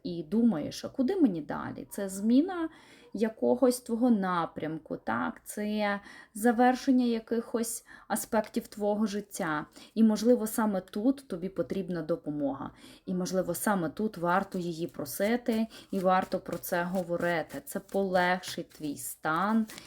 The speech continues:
і саме цей процес. Зараз тобі важливо звернути увагу саме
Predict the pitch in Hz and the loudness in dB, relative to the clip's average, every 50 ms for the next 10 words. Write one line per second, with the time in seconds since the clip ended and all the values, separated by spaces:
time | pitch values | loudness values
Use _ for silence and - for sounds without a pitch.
0 | - - - - - - 180 175 170 160 165 160 - - 190 180 190 208 190 175 | -18 -20 -18 -10 -6 -4 -4 -2 0 0 -2 -2 -2 0 0 0 2 0 0 -2
1 | - - 185 165 165 - 175 170 160 - - 143 135 160 - - - - _ _ | -4 -2 -2 -2 -2 -4 -6 -8 -8 -6 -6 -6 -8 -8 -10 -16 -18 -20 _ _
2 | _ _ - - - - - - - - - - - - - - _ _ - 185 | _ _ -20 -20 -20 -18 -18 -18 -18 -18 -18 -18 -20 -20 -20 -20 _ _ -10 -8
3 | 175 208 233 247 294 339 330 294 277 - - 262 220 202 208 247 262 294 269 240 | 0 2 4 6 6 6 6 4 2 4 0 -2 -2 2 6 6 8 8 6 4
4 | 247 254 220 226 247 254 269 294 294 285 226 185 190 190 185 190 190 214 220 226 | 2 0 0 0 4 6 6 8 8 6 6 4 0 -2 -2 -4 -4 0 4 6
5 | 254 285 302 285 - 254 - - - 196 185 175 196 202 220 254 269 277 269 226 | 6 6 6 6 2 0 -2 0 -4 -6 -4 -2 -2 0 2 4 4 4 4 2
6 | 214 202 196 196 - - - - 226 226 240 233 220 190 170 156 156 151 151 | 2 -2 -4 -4 -6 -4 -2 0 2 4 4 4 2 2 0 -4 -4 -6 -6